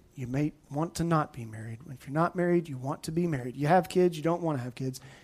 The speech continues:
You don't have kids, you wanna have kids. Everybody has a position that they've been given by the Lord in his goodness, and yet we're often tempted to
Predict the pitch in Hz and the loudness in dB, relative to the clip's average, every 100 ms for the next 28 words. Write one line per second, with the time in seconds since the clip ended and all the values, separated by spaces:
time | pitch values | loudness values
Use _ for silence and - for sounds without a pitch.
0 | _ 120 139 151 151 170 165 185 170 113 | _ -2 0 0 0 -2 0 -2 -2 -6
1 | - 135 - - - - - _ 170 185 | -10 -12 -14 -18 -20 -20 -20 _ 6 6
2 | 226 208 202 175 165 196 208 - 156 143 | 8 10 10 10 8 6 4 2 2 4
3 | 180 - 127 139 - 156 135 139 135 170 | 2 2 -2 -4 -4 -2 -2 0 4 4
4 | 135 123 127 _ _ - 139 175 185 156 | 2 -8 -14 _ _ 2 6 6 6 4
5 | 147 147 160 160 185 170 123 113 - - | 4 2 0 2 4 4 2 -6 -8 -10
6 | _ _ _ _ - - _ 151 151 160 | _ _ _ _ -20 -20 _ 0 6 8
7 | 156 - - _ - _ 160 - 156 165 | 6 2 -20 _ -20 _ -2 4 6 6
8 | 180 160 160 151 135 | 0 0 -2 -4 -6